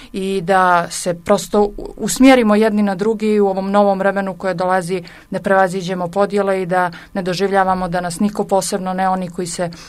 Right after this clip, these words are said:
bave vjerom, nazivaju pogrdnim imenima i omala-, omalovažavaju nas kao naciju.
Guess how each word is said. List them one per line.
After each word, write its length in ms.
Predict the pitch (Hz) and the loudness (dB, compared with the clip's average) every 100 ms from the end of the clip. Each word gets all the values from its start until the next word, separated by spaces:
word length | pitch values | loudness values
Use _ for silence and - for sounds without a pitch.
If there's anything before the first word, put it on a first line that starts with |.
| - | -6
bave 300 | 175 190 180 | 0 2 2
vjerom, 500 | 175 196 190 185 170 - - | 2 2 2 0 -6 -14 -10
nazivaju 580 | 185 175 185 185 175 170 | -6 -4 -2 0 -2 -2
pogrdnim 460 | 190 175 175 175 | -2 -2 -6 -6
imenima 540 | 185 185 180 180 180 175 | -6 -6 -6 -6 -4 -4
i 200 | 170 175 - - | -4 -8 -12 -6
omala-, 380 | 180 175 170 170 | -2 0 0 -4
omalovažavaju 840 | 180 175 170 170 185 185 175 175 | -4 -2 0 0 0 0 -2 -4
nas 220 | 180 170 | -4 -6
kao 160 | - 170 | -4 -6
naciju. 460 | 156 - - - | -6 -12 -16 -16